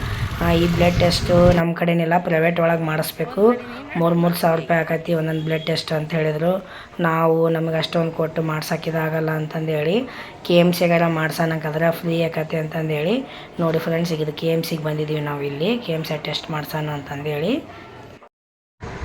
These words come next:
ನೋಡಿ ಫ್ರೆಂಡ್ಸ್, ಕೆ ಎಮ್ ಸಿಗೂ ಅದನ್ನು ಬ್ಲಡ್ ಟೆಸ್ಟ್ ಮಾಡಲ್ಲ ಅಂತ ಹೇಳಿದ್ರು. ನಮ್ಮಲ್ಲಿ ಆ ಥರದ್ದೆಲ್ಲ ಟೆಸ್ಟ್‌ಗಳು ಮಾಡೋಕೆ ಅನುಕೂಲತೆ ಇಲ್ಲ ರೀ, ನೀವು ಮತ್ತೆ ಪ್ರೈವೇಟ್ನಾಗ ಮಾಡಿಸ್ಬೇಕು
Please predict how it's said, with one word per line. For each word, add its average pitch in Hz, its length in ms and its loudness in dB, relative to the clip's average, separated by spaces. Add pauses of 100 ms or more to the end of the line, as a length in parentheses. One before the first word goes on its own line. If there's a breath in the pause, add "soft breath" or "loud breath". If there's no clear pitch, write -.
(220)
ನೋಡಿ 202 240 8
ಫ್ರೆಂಡ್ಸ್, 214 440 8
ಕೆ 220 80 6
ಎಮ್ 196 180 10
ಸಿಗೂ 185 440 6
ಅದನ್ನು 180 680 8
ಬ್ಲಡ್ 180 640 6
ಟೆಸ್ಟ್ 175 260 2
ಮಾಡಲ್ಲ 175 380 8
ಅಂತ 165 240 8
ಹೇಳಿದ್ರು. 165 440 6
ನಮ್ಮಲ್ಲಿ 170 400 4
ಆ 165 60 8
ಥರದ್ದೆಲ್ಲ 160 540 4
ಟೆಸ್ಟ್‌ಗಳು 165 420 2
ಮಾಡೋಕೆ 165 540 4 (460 loud breath)
ಅನುಕೂಲತೆ 175 540 6
ಇಲ್ಲ 165 200 8
ರೀ, 170 240 4
ನೀವು 165 300 4
ಮತ್ತೆ 165 280 4
ಪ್ರೈವೇಟ್ನಾಗ 165 560 4
ಮಾಡಿಸ್ಬೇಕು 165 680 4